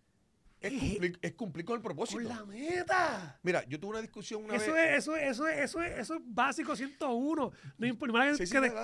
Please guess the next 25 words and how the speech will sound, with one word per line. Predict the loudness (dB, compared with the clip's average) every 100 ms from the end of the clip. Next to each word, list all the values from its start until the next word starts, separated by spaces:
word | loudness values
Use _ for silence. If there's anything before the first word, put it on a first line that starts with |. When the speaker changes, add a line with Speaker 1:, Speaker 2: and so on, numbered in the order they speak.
| -6
Speaker 1:
dale. | 0
Speaker 2:
no | 4
imp-, | 4 4 -4
es | 0
que | 2
me |
emociono. | 2 2 2 2 0
Speaker 1:
No, | 0
no, | 4
dale, | 6 6
sí. |
Speaker 2:
Porque, | 4 2 4 6 6 4
Speaker 1:
Es | 2
verdad. | 4 6 4
Speaker 2:
porque | 2 -2
tú | -4 0
puedes | 0 0
tener | 0 0 0 -4 -14 -20 _ -20 -20 _
quinientos | -8 -4 -4 -2 -4
mil | -2 -2 -2
puntos, | -2 2 2 2 -4 -8 -8 _ _ _ _ _ _
pero | -12 -10
si | -8
tu | -8
resultado | -8 -10 -12 0 2 2 0 -10